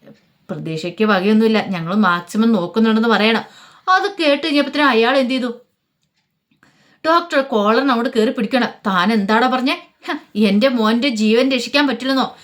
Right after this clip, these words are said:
വെറുതെ പോലും താൻ അങ്ങനെ പറയരുത്. പറഞ്ഞിട്ടുണ്ട് തന്നെ തീർത്ത് കളയുമെന്ന് പറയണം. എൻ്റെ മോൻ്റെ ജീവൻ വേണം എനിക്ക്.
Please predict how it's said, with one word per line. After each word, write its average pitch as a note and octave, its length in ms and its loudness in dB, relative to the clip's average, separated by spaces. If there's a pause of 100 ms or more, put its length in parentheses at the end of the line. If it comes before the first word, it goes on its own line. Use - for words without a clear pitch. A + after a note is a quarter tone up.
(180)
വെറുതെ G#3 420 0
പോലും C#4+ 320 0
താൻ C4 220 0
അങ്ങനെ D4 280 0
പറയരുത്. A3+ 480 0 (200)
പറഞ്ഞിട്ടുണ്ട് A3 680 -2
തന്നെ G#3+ 300 2 (500)
തീർത്ത് G#3+ 340 -2
കളയുമെന്ന് C4+ 320 2
പറയണം. B3 320 0 (360)
എൻ്റെ F3 340 -2
മോൻ്റെ G3+ 400 2
ജീവൻ G#3 360 2
വേണം A#3 220 0
എനിക്ക്. A3 280 0